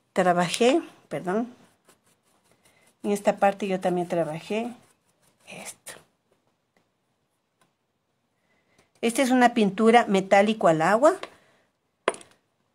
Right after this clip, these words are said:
de oro color. Nuestro código es el, el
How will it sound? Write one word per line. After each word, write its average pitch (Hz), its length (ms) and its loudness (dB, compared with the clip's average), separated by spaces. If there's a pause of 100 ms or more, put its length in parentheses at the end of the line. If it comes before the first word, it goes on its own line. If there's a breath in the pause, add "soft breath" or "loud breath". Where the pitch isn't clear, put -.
(140)
de 220 280 0
oro 240 260 4
color. 208 280 4
Nuestro 202 300 0
código 240 340 4
es 226 140 4
el, 226 220 0
el 208 240 2